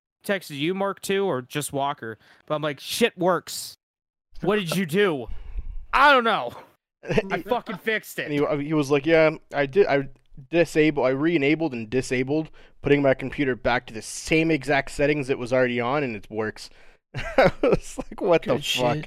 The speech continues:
Speaker 3: shit.
Speaker 2: <laughs>
Speaker 1: All because, all because I want to install, uh, a dr-, uh, another hard drive.
Speaker 2: Yep.
Speaker 1: And a fan.
Speaker 2: Yeah.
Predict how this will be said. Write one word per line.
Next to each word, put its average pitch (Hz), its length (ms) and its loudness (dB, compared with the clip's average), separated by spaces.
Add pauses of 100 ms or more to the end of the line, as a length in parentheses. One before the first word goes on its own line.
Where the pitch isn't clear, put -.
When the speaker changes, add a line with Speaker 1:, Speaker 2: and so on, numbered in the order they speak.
(140)
Speaker 3:
shit. - 540 -2 (100)
Speaker 2:
<laughs> 440 80 4
Speaker 1:
All 311 240 4
because, 202 680 -2 (160)
all 262 200 2
because 202 680 -4 (420)
I 135 120 4 (500)
want 123 160 2
to - 60 -4
install, 110 580 2 (1300)
uh, 107 80 0 (400)
a 120 80 0
dr-, 107 400 -6
uh, 113 300 0
another 113 320 0
hard 117 240 0
drive. 107 300 0 (260)
Speaker 2:
Yep. 123 160 -6 (960)
Speaker 1:
And 131 280 2
a 113 100 2
fan. 107 840 0 (440)
Speaker 2:
Yeah. 95 180 -6